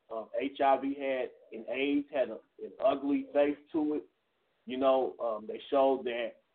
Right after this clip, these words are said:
uh, people a part of the L G B T community, especially trans women, they had their struggles. They were being discriminated against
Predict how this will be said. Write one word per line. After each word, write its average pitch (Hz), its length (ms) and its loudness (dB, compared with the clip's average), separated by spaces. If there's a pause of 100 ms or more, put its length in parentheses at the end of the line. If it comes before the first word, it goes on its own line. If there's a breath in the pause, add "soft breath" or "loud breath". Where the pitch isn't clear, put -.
(1000)
uh, 110 140 -4 (120)
people 135 520 -4 (200)
a 110 80 -2
part 135 280 4
of 131 60 -10
the 120 140 -10
L 139 160 -6
G 127 140 -10
B 135 220 -4
T 143 180 -4
community, 139 400 -4
especially 127 600 -6
trans 139 320 0
women, 135 240 2
they 120 200 -2
had 127 220 -2
their 131 220 0
struggles. 139 480 2
They 131 100 0
were 127 140 -2
being 127 260 -4
discriminated 131 720 0
against 139 320 -2